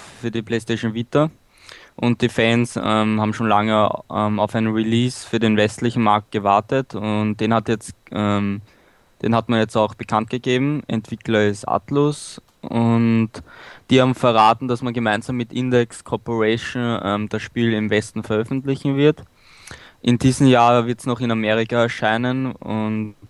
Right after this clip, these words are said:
in Europa dann erst im Frühjahr zweitausenddreizehn. Und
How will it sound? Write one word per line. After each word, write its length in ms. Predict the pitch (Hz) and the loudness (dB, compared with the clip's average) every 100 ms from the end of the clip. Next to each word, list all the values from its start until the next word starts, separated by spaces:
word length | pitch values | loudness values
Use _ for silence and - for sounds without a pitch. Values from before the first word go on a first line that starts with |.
| - - | -20 -8
in 160 | 110 | -2
Europa 400 | 110 107 113 120 | -2 0 -2 -2
dann 300 | 113 110 110 | 0 0 2
erst 440 | 101 104 104 - 110 | 2 2 2 -2 -6
im 140 | 107 | -6
Frühjahr 380 | - 120 113 110 | -4 2 2 2
zweitausenddreizehn. 1040 | 107 104 101 - 98 101 101 - 147 151 - _ _ _ _ _ _ _ _ - _ _ _ _ - | 2 0 0 -4 -2 0 0 -2 -2 -4 -8 _ _ _ _ _ _ _ _ -20 _ _ _ _ -2
Und 400 | 120 117 113 | 0 2 0